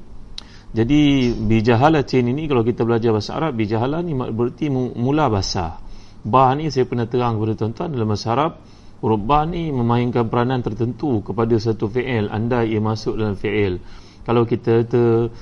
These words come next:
raghiba fi zawaj, dia nak kahwin. Tapi kalau kita kata raghiba ani zawaj, maknanya dia tidak minat untuk berkahwin. Perkataan raghiba berubah maksudnya dengan sebab adanya huruf fi, huruf jar ataupun, uh, an.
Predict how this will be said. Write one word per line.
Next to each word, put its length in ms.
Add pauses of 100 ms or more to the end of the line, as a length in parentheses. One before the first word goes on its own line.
(180)
raghiba 560
fi 160
zawaj, 640
dia 160
nak 160
kahwin. 480
Tapi 160
kalau 160
kita 160
kata 160
raghiba 480
ani 160
zawaj, 640
maknanya 400
dia 160
tidak 160
minat 240
untuk 240
berkahwin. 400 (480)
Perkataan 320
raghiba 640
berubah 480
maksudnya 640
dengan 160
sebab 480
adanya 320
huruf 320 (560)
fi, 400
huruf 240
jar 240
ataupun, 640 (400)
uh, 560
an. 400